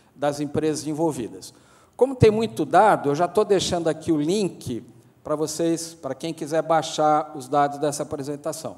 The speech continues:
tá? Então, quem achar que essa abordagem é boa, pode baixar pra usar esses dados aí na, na, no dia a dia de vocês, né? Todos eles com as,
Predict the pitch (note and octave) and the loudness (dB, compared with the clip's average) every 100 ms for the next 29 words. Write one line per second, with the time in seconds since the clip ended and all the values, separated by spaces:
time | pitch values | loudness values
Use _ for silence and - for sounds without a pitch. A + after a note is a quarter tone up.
0 | - C3 C3+ C#3 C#3+ - - _ - _ | -8 -6 -6 -6 -8 -10 -20 _ -20 _
1 | _ D3 C#3+ D3+ D3 D#3 - C3 C#3 B2 | _ -4 -2 -2 -2 -2 -4 -4 -4 -2
2 | C3+ B2+ B2+ A#2+ D3 F3 F#3+ E3+ D#3+ D#3 | -2 -2 -8 -4 -2 0 -2 -4 -6 -2
3 | D3 C3 - D3+ F3+ F3+ D3 D3 D#3+ D#3+ | -2 -2 -4 -4 -2 -4 -2 0 0 0
4 | D#3+ C#3 C3+ C#3+ C#3+ C#3 C3+ C3 C#3 C#3 | -8 -8 -2 -2 -2 -4 -6 -6 -6 -8
5 | C3 - _ _ _ - B2 C3 C#3 C#3+ | -12 -18 _ _ _ -14 -8 -6 -6 -2
6 | D3+ C#3 C#3+ D3 C#3 C#3+ C#3+ B2 F#2+ - | 0 0 -2 -4 -4 -6 -6 -6 -8 -12
7 | - A2+ C#3+ - - _ _ _ - C#3 | -12 -10 -10 -12 -20 _ _ _ -8 -6
8 | B2 C#3+ C3+ - C#3+ C#3 C3+ - | -2 -4 -4 -8 -6 -4 -6 -10